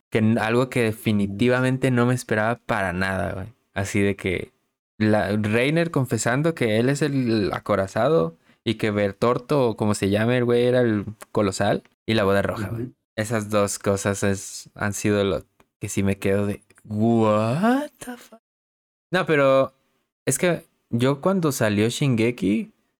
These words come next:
Speaker 1: vi el primer episodio y no me gustó, güey.
Speaker 2: Ajá.
Speaker 1: La verdad no me gustó, se me hizo, se me hizo feo, X. Y este,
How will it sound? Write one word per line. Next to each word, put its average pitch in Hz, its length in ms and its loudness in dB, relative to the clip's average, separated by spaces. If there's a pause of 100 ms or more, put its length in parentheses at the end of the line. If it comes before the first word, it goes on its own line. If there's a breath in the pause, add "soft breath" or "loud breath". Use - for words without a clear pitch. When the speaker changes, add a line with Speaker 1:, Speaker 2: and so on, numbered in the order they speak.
(180)
Speaker 1:
vi 127 160 0
el 131 120 0
primer 131 300 2
episodio 120 440 0
y 123 60 2
no 113 120 2
me 113 100 2
gustó, 95 400 0
güey. 107 180 -8 (140)
Speaker 2:
Ajá. 113 340 -8
Speaker 1:
La 110 160 2
verdad 110 260 4
no 110 140 2
me 98 100 4
gustó, 107 400 -2
se 101 140 -2
me 90 120 0
hizo, 92 400 -6 (760)
se - 120 -4
me 185 100 -2
hizo 208 180 -2
feo, - 340 -6
X. - 480 -14 (640)
Y 98 320 2
este, 98 640 -2